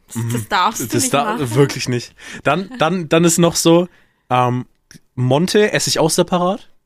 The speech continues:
Speaker 2: Also Monte so ist ja weiß und dunkel.
Speaker 1: Ja.
Speaker 2: Ka-, kannst halt, muss halt, nee, muss auch separat gegessen werden, ganz klar. Du kennst Monte nicht?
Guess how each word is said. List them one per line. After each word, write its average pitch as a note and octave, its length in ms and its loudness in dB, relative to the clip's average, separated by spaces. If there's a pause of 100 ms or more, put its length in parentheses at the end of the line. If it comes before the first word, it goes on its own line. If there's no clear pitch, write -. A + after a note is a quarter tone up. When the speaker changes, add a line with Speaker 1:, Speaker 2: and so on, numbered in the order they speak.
(360)
Speaker 2:
Also A2+ 180 -8
Monte C#3 360 -2
so C#3+ 500 0
ist A#2+ 140 -8
ja A#2+ 240 0
weiß C3 300 0
und B2+ 380 -8 (360)
dunkel. D3+ 320 -4 (880)
Speaker 1:
Ja. G#3+ 180 -20
Speaker 2:
Ka-, C#3+ 260 -4
kannst - 300 -4
halt, A#2+ 160 -2 (180)
muss B2 460 -4
halt, A2 240 0 (100)
nee, G#2 280 -4 (140)
muss A#2 200 -8
auch G#2 120 -10
separat G2 420 -10
gegessen G2 300 -18
werden, G2+ 140 -20 (100)
ganz F#2+ 200 -12
klar. - 160 -14 (1040)
Du - 80 -16
kennst - 280 -4
Monte F2 280 -4
nicht? D#3 220 -8